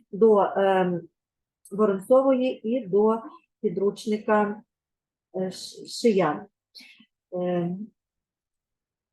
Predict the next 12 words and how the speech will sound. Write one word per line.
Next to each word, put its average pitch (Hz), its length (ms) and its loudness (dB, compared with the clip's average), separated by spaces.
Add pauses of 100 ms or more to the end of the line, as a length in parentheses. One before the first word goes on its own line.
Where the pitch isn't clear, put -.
приділяємо 247 680 4
належну 202 560 2
увагу 180 800 0
мінній 214 460 0
безпеці. 262 800 -2 (720)
Е, 202 340 0
по 240 180 6 (160)
мінній 220 540 0
безпеці 214 840 -2
у 208 80 -6
нас, 208 520 -4
е, 180 520 0